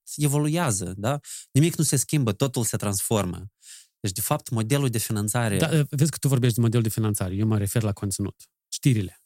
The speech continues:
Speaker 1: Mhm.
Speaker 2: trebuie să moară. Pentru că tu lucrezi la Ministerul Finanțelor.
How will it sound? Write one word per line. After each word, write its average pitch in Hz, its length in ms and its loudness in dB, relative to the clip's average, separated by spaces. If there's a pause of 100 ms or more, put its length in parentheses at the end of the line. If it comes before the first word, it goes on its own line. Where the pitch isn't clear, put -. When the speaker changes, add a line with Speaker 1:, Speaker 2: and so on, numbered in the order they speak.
Speaker 1:
Mhm. 98 400 -6
Speaker 2:
trebuie 98 280 -6
să - 120 -6
moară. - 300 -12 (1300)
Pentru 185 260 4
că - 100 2 (260)
tu 185 120 2 (240)
lucrezi 147 340 2
la 139 60 4
Ministerul 117 1080 0
Finanțelor. - 520 -6